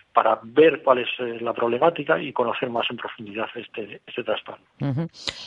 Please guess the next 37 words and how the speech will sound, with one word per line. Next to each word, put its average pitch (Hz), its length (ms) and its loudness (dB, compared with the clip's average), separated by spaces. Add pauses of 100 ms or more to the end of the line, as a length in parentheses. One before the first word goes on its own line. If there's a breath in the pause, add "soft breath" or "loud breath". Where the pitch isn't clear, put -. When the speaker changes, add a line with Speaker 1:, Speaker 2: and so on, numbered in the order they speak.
(120)
Speaker 2:
Este, 220 500 6
este 202 880 4
proyecto 170 540 4
que, 156 300 2
que 160 80 0
hablábamos 165 420 2
en, 160 460 2
en 160 260 2
tres 156 200 0
D 170 200 4
ayuda 165 420 6
muchísimo 156 500 2
a 156 40 4
eso, 165 160 0
supongo. 170 480 2
¿Y, 165 300 2
y - 20 -6
cómo, 190 460 4 (480 loud breath)
cómo 240 180 8
funciona? 123 580 2
¿Cómo, 180 920 2
a 123 60 -4
ver, 147 160 0
cu-, - 160 0
cuál 185 180 6
es - 140 2
el, 180 340 4
el 190 160 4
funcionamiento, 175 840 4
la 165 140 6
parte 208 200 6
técnica, 127 400 4
por 127 140 2
decirlo 151 240 4
de 151 60 8
alguna 147 200 4
forma? 101 400 -4